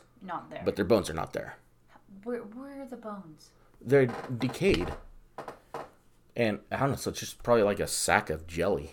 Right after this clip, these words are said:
Speaker 2: you know? They probably toss it back and forth to each other as they're taking it out of the bog.
Speaker 1: Yeah, I'm sure that's what they're doing.
Speaker 2: Singing
Speaker 1: Okay.
Speaker 2: a cheery tune.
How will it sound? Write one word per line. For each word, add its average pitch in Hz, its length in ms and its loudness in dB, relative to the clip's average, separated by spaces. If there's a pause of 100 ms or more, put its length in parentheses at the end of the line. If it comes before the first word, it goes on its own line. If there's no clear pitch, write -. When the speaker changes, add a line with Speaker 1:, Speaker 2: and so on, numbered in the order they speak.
Speaker 2:
you 82 100 -8
know? 82 220 -6 (500)
They - 60 -6
probably 92 240 -2
toss - 360 0
it - 100 2
back 90 200 -4
and 98 120 -6
forth 92 260 0
to 95 80 -2
each 95 180 0
other 95 220 4
as 90 100 0
they're 82 100 -4
taking 92 280 -2
it 85 120 0
out 90 100 4
of 85 60 -2
the 85 80 0
bog. 87 420 6
Speaker 1:
Yeah, 190 320 0
I'm 180 120 -8
sure 170 280 -12 (120)
that's - 280 -14
what 160 160 -16
they're 160 120 -14
doing. 131 300 -6
Speaker 2:
Singing 110 380 6
Speaker 1:
Okay. 98 100 4
Speaker 2:
a - 180 -10
cheery 104 420 0
tune. 98 420 0